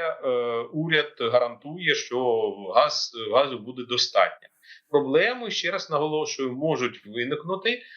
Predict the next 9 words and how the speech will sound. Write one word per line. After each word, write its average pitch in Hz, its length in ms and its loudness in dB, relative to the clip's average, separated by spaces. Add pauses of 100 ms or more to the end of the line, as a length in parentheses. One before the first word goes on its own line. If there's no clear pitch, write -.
(260)
у 156 260 0 (160)
тих, 170 460 0
е, 110 360 2 (180)
ем, 104 460 -12
споживачів, 123 920 -2
промислових 131 500 0
споживачів, 170 800 -4
бізнесових 202 540 -2
споживачів 147 720 -2